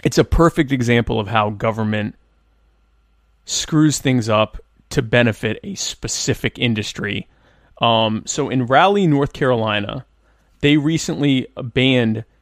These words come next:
short-term rentals of whole houses, um, on using sites like Airbnb. Um, and they didn't even try to mask why they were doing it. They straight up said it was hurting the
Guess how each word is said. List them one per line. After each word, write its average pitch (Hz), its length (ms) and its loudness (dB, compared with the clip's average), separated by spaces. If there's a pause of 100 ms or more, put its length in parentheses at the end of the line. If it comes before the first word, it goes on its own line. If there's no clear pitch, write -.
(180)
short-term 131 640 -2
rentals 113 520 -2
of 110 440 -4
whole 117 320 -2
houses, 107 640 -4 (300)
um, 104 580 -4
on 113 380 -4
using 120 560 -4
sites 110 360 -2
like 110 200 -2 (100)
Airbnb. 107 800 -6 (420)
Um, 107 380 -2 (100)
and 117 460 0 (240)
they 156 140 6
didn't 220 400 0
even 151 340 -4
try 156 320 4
to 135 80 4
mask 120 520 2
why 110 240 -2
they 110 140 -2
were 104 160 -6
doing 101 360 -8
it. 67 140 -14 (480)
They 135 160 4
straight 180 480 2
up 170 180 2
said 113 540 0 (300)
it 147 120 2
was 131 160 0
hurting 135 480 4
the 117 200 2